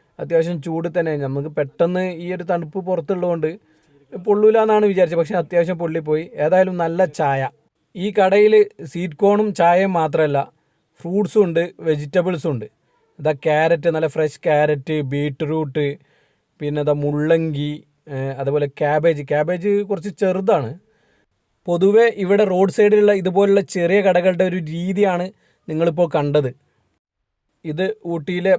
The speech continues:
പ്രശസ്തമായ ഉദകമണ്ഡലം റെയിൽവേ സ്റ്റേഷൻ. അങ്ങനെ ഉദകമണ്ഡലത്തിൽ നിന്നും കൂണൂരിലേക്കുള്ള യാത്ര. യാത്ര പോകുന്നത് ബസ്സിലാണ് ട്ടോ. റെയിൽവേ സ്റ്റേഷനിൽ നിന്നാ ഞങ്ങൾ എങ്ങനെയാണ് ബസ്സിലെത്തിയെന്ന് നിങ്ങൾ ചിന്തിക്കുന്നുണ്ടാവും. അതൊരു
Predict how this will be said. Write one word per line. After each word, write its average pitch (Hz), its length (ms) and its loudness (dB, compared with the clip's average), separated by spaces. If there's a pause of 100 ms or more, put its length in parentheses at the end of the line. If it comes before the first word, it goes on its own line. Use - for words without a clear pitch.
പ്രശസ്തമായ 170 840 0 (320)
ഉദകമണ്ഡലം 175 720 0 (160)
റെയിൽവേ 139 380 0
സ്റ്റേഷൻ. 123 340 -6 (1500)
അങ്ങനെ 165 200 -2 (160)
ഉദകമണ്ഡലത്തിൽ 180 720 0
നിന്നും 180 240 -2 (200)
കൂണൂരിലേക്കുള്ള 175 760 0
യാത്ര. 135 240 0 (1160)
യാത്ര 156 300 2
പോകുന്നത് 190 360 2 (100)
ബസ്സിലാണ് 170 480 0
ട്ടോ. 120 100 0 (840)
റെയിൽവേ 156 340 2
സ്റ്റേഷനിൽ 196 420 2 (100)
നിന്നാ 180 200 0 (100)
ഞങ്ങൾ 160 280 0
എങ്ങനെയാണ് 165 380 0
ബസ്സിലെത്തിയെന്ന് 165 640 -2
നിങ്ങൾ 151 160 -2 (100)
ചിന്തിക്കുന്നുണ്ടാവും. 135 600 -4 (720)
അതൊരു 165 200 2